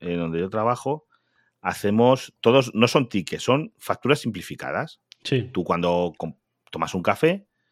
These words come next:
Speaker 1: es una factura simplificada que viene con su iva, con todo, perfecto. Lo único que no pone tu nombre, porque es una factura simplificada,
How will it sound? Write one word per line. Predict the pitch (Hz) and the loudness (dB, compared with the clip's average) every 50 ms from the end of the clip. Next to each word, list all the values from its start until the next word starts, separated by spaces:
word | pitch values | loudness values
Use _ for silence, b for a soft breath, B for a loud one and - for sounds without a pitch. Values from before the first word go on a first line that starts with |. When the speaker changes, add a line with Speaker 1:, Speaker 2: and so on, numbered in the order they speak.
| _ _ _ _ _ _ _ _ _ - | _ _ _ _ _ _ _ _ _ -16
Speaker 1:
es | 95 87 98 | -10 -4 -2
una | 104 104 | -2 0
factura | - 110 101 - 123 135 | 0 0 0 0 0 0
simplificada | 135 160 131 113 98 - - 82 - 69 78 104 143 | 0 0 -2 -4 -6 -8 -8 -8 -6 -4 -2 -2 -2
que | 139 95 | -2 -4
viene | 76 76 76 80 | -8 -6 -8 -6
con | - 80 76 | -8 -8 -8
su | - - 90 110 | -6 -4 -2 0
iva, | 135 175 185 180 | 0 0 0 -2
con | 110 90 78 | -2 -4 -2
todo, | - 113 139 175 185 | 0 0 0 0 0
perfecto. | - 87 78 - - 135 - - 170 | -2 -6 -6 -2 -4 -2 -2 0 0
Lo | 127 92 | 2 2
único | 92 95 95 - 156 156 | 2 2 2 2 0 2
que | - 98 | 2 0
no | 95 92 | 0 2
pone | - 107 120 139 | 2 2 2 2
tu | 113 104 | 2 4
nombre, | 98 120 156 170 131 95 78 - - | 6 6 6 6 4 2 0 -2 -4
porque | - 82 76 87 | -6 -6 -4 -4
es | - - | -4 -2
una | 101 101 95 | -2 -2 0
factura | - 101 - - 127 135 156 165 | 0 -2 -2 0 2 4 4 4
simplificada, | 160 - 104 95 - 82 - 85 73 107 95 90 85 82 117 | 2 0 -6 -6 -6 -6 -6 -4 -2 0 0 0 0 -2 -6